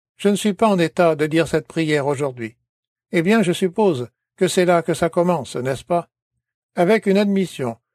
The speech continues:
que nous ne sommes pas en état. Ne venez pas demander un pardon que vous n'êtes pas prêt à donner. Matthieu, chapitre dix-huit,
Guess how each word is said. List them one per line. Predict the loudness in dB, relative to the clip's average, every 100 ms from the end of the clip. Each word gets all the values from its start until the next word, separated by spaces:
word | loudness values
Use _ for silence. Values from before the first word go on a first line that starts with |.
| _
que | 0
nous | 2
ne | 2
sommes | 2 0 0
pas | 0
en | 2
état. | 0 -2 -6 -10 -12 _ _ _ _ _ -2
Ne |
venez | 0 2 2
pas | 2 2
demander | 0 0 0 0
un | 0
pardon | 0 0 0 -4 _ _
que | 0
vous | 2
n'êtes | 2 0
pas | -2
prêt | 0 0
à | 2
donner. | 2 0 0 -4 _ _ _ _ _
Matthieu, | -4 0 0 0
chapitre | 0 -2 0 0
dix-huit, | 0 0 -2 -4